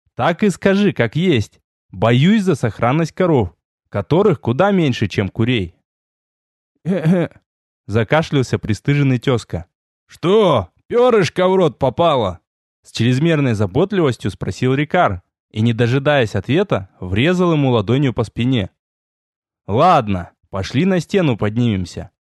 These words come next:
велел я. «Посмотрим, что и как.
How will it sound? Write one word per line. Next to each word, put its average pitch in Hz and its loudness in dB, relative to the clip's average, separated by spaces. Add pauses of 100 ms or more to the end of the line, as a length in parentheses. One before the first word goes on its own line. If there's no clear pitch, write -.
(120)
велел 104 -2
я. 101 -2 (560)
«Посмотрим, 160 0
что 143 -4
и 139 0
как. 131 -2